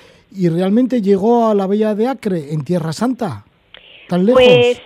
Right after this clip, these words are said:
Speaker 2: eh, no quiero desvelar <laughs> el final del libro. Em, puedo decir que sí que hay cantigas que se burlan de ella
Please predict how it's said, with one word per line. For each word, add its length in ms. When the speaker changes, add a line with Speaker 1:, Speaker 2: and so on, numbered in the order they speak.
Speaker 2:
eh, 1300
no 100
quiero 180
desvelar 440
<laughs> 80
el 180
final 300
del 180
libro. 480
Em, 640
puedo 200
decir 400
que 200
sí 280
que 100
hay 520
cantigas 640
que 580
se 100
burlan 400
de 220
ella 400